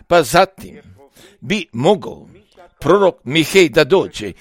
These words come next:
ili bi mogao da dođe prorok Ilija, pa zatim se može, dok god je, pa da prorok Ilija se bude uplašio, pa zatim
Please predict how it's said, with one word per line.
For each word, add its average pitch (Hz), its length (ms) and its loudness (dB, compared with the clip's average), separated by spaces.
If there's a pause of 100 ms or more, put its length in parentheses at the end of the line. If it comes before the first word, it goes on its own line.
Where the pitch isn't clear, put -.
(220)
ili 196 180 0
bi 175 220 -6
mogao 170 300 0
da 147 140 0
dođe 165 360 0
prorok 175 400 0 (160)
Ilija, 139 400 0 (240)
pa 156 140 2
zatim 170 400 0
se 143 200 -2 (100)
može, 110 520 -4 (320)
dok 131 300 -6
god 165 280 0
je, 135 80 -4 (160)
pa 165 120 4
da 160 140 0
prorok 185 340 -2 (520)
Ilija 175 260 4
se - 260 -2
bude 185 260 0
uplašio, 147 760 -4 (280)
pa 147 120 -2
zatim 135 440 -4